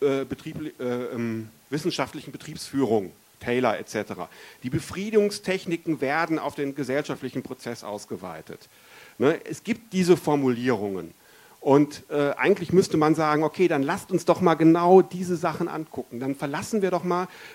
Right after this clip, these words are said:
dieses ganze doch sehr abstrakte Ringen. Was könnte ein Bündnis sein? Das wird man schon wissen, was ein Bündnis ist,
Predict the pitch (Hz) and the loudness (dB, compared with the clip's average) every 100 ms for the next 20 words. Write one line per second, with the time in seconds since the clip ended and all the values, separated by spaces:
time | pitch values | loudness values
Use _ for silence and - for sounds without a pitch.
0 | - 143 151 - 156 214 220 190 160 156 | -14 -12 -10 -4 2 2 0 -4 -4 -4
1 | - 175 196 165 - - 156 175 - 165 | -2 0 0 -4 -10 -12 -12 -12 -6 -6
2 | 127 165 202 240 220 147 110 - - - | -2 4 6 10 10 8 4 -2 -16 -20
3 | - 147 151 - 156 170 156 143 147 143 | -12 -10 -8 -6 -4 -4 -6 -6 -4 -2
4 | 151 151 131 143 139 135 226 220 208 214 | -2 -4 -6 -6 -6 -2 0 0 0 2
5 | 202 262 269 220 139 123 135 117 127 - | 2 2 0 -2 -2 -2 -4 -2 -2 -2
6 | 123 - 127 - | -8 -8 -12 -12